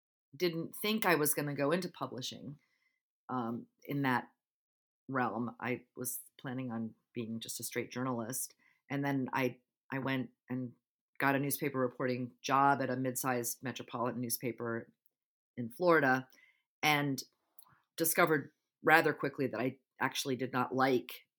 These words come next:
the day-to-day, um, <laughs> you know, experience of being a reporter where you work really bizarre hours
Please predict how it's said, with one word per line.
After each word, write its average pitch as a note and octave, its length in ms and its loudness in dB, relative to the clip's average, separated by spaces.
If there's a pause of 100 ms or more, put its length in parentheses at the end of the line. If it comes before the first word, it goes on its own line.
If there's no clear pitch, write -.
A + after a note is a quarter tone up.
the B2+ 60 -2
day-to-day, A#2+ 880 0 (480)
um, C3 260 0 (240)
<laughs> - 180 -16
you G#3 240 2
know, D3 200 2 (1300)
experience D3+ 640 2
of C3+ 120 -2
being C3 220 2
a B2 40 0
reporter C#3+ 680 4 (840)
where D#3 140 2
you D3 140 4
work C#3 380 0 (260)
really D3 260 2
bizarre B2+ 440 0
hours B2 600 0